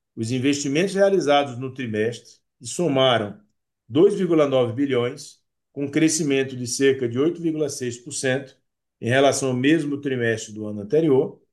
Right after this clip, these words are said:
puxado pelo Pará, com investimentos tanto em ativos elétricos quanto em obrigações especiais, em virtude dos programas de universalização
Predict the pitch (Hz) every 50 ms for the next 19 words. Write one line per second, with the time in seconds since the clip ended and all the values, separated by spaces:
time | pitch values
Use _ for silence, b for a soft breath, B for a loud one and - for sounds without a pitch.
0 | _ _ _ _ _ _ _ _ _ _ - 143 - - 151 147 143 143 131 117
1 | 107 - 147 151 143 135 135 131 113 104 101 104 123 160 - _ _ _ _ _
2 | _ _ _ _ _ _ _ _ _ _ _ - 139 147 160 160 147 160 185 185
3 | 185 - 214 190 147 143 143 147 143 - - - 170 175 202 - 220 208 208 202
4 | 190 - - 151 147 143 139 156 175 170 147 139 135 139 135 - _ _ _ _
5 | _ _ _ _ - 143 143 143 143 156 156 151 147 143 143 143 147 147 147 -
6 | 143 143 139 131 - - 156 147 - - 165 127 107 90 82 - - - _ 113
7 | 117 120 139 143 - - 139 139 139 139 139 135 - - _ _ _ _ _ _
8 | _ _ _ - 127 139 135 - 151 151 139 127 131 131 131 127 117 123 143 143
9 | 143 127 135 135 120 - 135 135 135 135 131 139 143 127 117 - 120 113 113 113
10 | 117 117 117